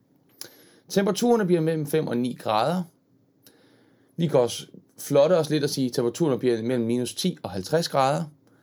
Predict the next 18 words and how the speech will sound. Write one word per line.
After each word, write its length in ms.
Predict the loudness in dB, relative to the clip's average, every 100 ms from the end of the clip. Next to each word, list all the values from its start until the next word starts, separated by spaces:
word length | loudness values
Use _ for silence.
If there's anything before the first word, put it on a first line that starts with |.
| _ _ _
Så 120 | -2 0
er 40 |
vi 80 | 0
sikre 220 | 0 0
på, 100 | 0
at 60 | -2
vi 80 |
får 180 | -4 -6
ret. 280 | -2 -2 -4 _ _ _ _ -20 _ _ _ 2
Og 380 | 4 4 2 _ _ _ _ _ _ -10
svag 440 | -2 0 0 0
til 220 | 2 2 2
jævn 420 | 2 0 -2 -6
vind 260 | -2 -2 -2 _ _ _ _ _ _ _ _ _ _ _
fra 320 | -4 -2 -2 -6
sydøst 580 | -10 -4 -2 -2 -4 -4
og 60 | -8
syd. 280 | -4 -4